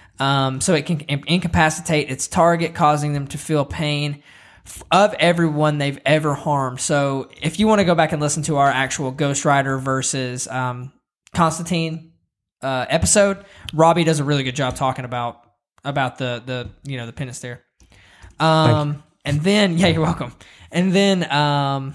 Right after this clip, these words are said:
Speaker 1: let's see, what else, what else can he do? So basically, uh, the pain from that can be so intense that it can, ha-, you know, and some have compared it to spending an eternity in hell. So Thanos just likes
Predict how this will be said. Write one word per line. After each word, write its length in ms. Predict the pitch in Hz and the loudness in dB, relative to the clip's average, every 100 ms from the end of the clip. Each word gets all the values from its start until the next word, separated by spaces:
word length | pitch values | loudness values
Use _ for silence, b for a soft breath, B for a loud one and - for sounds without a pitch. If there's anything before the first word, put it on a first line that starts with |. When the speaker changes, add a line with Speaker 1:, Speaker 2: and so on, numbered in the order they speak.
| - | -14
Speaker 1:
let's 160 | 196 175 | -12 -8
see, 160 | - 151 | -4 -4
what 140 | 156 | -2
else, 200 | 170 165 | -2 -4
what 140 | 156 | -4
else 140 | 185 165 | -4 -4
can 100 | 139 | -8
he 80 | 127 | -8
do? 240 | 127 123 - _ b | -10 -12 -16 _ b
So 280 | - 208 175 - 170 | 0 0 0 -10 0
basically, 800 | 196 226 226 185 180 165 151 160 | 2 2 0 -2 0 0 -4 -6
uh, 340 | 147 143 139 135 _ _ _ _ _ _ _ _ _ _ _ 180 | 0 0 0 -4 _ _ _ _ _ _ _ _ _ _ _ -2
the 100 | 190 | 2
pain 320 | 208 285 285 | 4 4 2
from 200 | 208 165 | 0 0
that 240 | 139 135 | 0 0
can 140 | 160 151 | -4 0
be 240 | 156 147 | 0 0
so 460 | 143 - 185 185 185 | 0 0 2 4 2
intense 680 | 170 - 156 139 131 - - b b b | 0 -2 -4 -4 -6 -12 -14 b b b
that 160 | 165 160 | 0 2
it 160 | 160 | 2
can, 460 | - 160 143 139 131 | 2 0 0 -2 -10
ha-, 240 | 131 131 151 | -2 0 2
you 100 | 147 | 2
know, 80 | 147 | 0
and 240 | 127 147 | 0 -2
some 220 | 147 190 175 | 0 2 2
have 160 | 165 | 0
compared 400 | 165 - 151 151 | -2 -2 0 0
it 140 | 143 - | -2 -4
to 380 | 147 139 135 - B | -2 -2 -4 -8 B
spending 440 | - - 185 175 165 | -8 0 4 4 2
an 100 | 147 | 0
eternity 560 | 147 175 165 151 143 131 | 0 2 2 2 0 -2
in 100 | 131 | -4
hell. 520 | 143 131 107 117 _ B B B B | -2 -2 -2 -10 _ B B B B
So 580 | - 156 139 131 123 - | 2 4 4 2 0 0
Thanos 380 | 160 160 156 143 | 2 4 4 2
just 200 | 160 135 | -2 0
likes 480 | 147 143 - - | 0 0 -2 -6